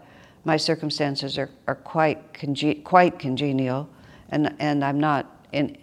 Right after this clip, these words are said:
under any threat of any kind, health or financial, at the moment. And so I'm happy here. But for one day, I just got tired of it, really tired of it. And the next day,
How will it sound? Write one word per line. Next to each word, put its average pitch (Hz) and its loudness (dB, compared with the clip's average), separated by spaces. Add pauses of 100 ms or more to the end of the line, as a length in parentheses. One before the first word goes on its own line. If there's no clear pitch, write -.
under 160 4
any 139 2
threat 127 -4 (120)
of 143 0
any 135 0
kind, 117 -8 (360)
health 135 0
or 139 -2
financial, 135 -6 (760)
at 151 0
the 139 0
moment. 127 -2 (140)
And 135 -4
so 139 0
I'm 147 -4
happy 165 -4
here. 131 -8 (480)
But 190 2
for 214 6
one 220 8
day, 180 8
I 139 4
just 147 -4
got 135 -2
tired 143 -4
of - -14
it, - -20
really 151 2
tired 123 -8
of 127 -8
it. 123 -14 (540)
And 175 2 (140)
the 175 6
next 214 2
day, 120 -2